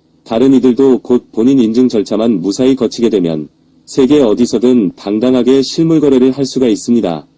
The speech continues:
파이의 가장 훌륭한 장점은 인간들이 거래 가능한 모든 계약에서 화폐를 대신하여 사용이 가능하다는 겁니다.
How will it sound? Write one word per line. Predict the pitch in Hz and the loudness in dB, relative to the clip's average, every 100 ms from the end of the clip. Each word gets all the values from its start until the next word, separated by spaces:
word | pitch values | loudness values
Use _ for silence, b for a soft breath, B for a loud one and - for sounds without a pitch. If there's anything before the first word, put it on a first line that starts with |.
| _ _ _ | _ _ _
파이의 | - 143 143 147 | -4 2 2 2
가장 | 135 110 127 | -2 -2 0
훌륭한 | 131 151 147 147 139 | 0 0 0 2 -2
장점은 | 110 101 101 110 113 85 76 | -4 -4 -2 0 0 -2 -2
인간들이 | 104 120 135 127 135 131 | 0 2 2 2 2 0
거래 | 110 117 | -2 -2
가능한 | 120 101 104 117 | -2 -2 -2 -2
모든 | 90 98 120 135 | 0 2 2 2
계약에서 | 127 113 107 92 87 76 _ _ _ _ | 0 0 0 -2 -6 -8 _ _ _ _
화폐를 | 143 135 151 151 | -8 -2 0 2
대신하여 | 123 104 120 110 123 107 | 0 0 0 0 0 -2
사용이 | - 147 151 147 147 | -4 -2 0 2 0
가능하다는 | - 104 131 131 120 113 | -4 -2 0 0 0 0
겁니다. | 101 101 87 80 | -2 -2 -2 -6